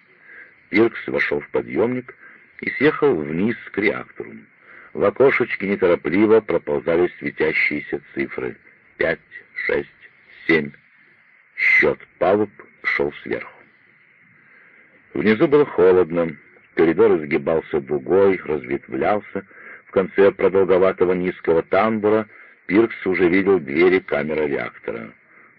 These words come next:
Тут было ещё холоднее. Пар от дыхания белел в свете запылённых ламп.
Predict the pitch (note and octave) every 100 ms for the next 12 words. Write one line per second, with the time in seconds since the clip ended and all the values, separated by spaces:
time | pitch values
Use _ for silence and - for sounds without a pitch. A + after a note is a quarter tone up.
0 | - - C#2+ D#2+ D2+ - E2 E2 C#2+ B1
1 | B1 B1+ B1 A1+ _ _ _ _ E2 F#2
2 | F2 - D2+ C2 D2+ D#2+ D#2+ D#2 C#2 B1
3 | C2+ D#2+ F2+ E2+ - D2+ D#2 D#2 C#2+ D#2
4 | D#2 D#2+ D#2 D2+ D#2+ E2 E2 D2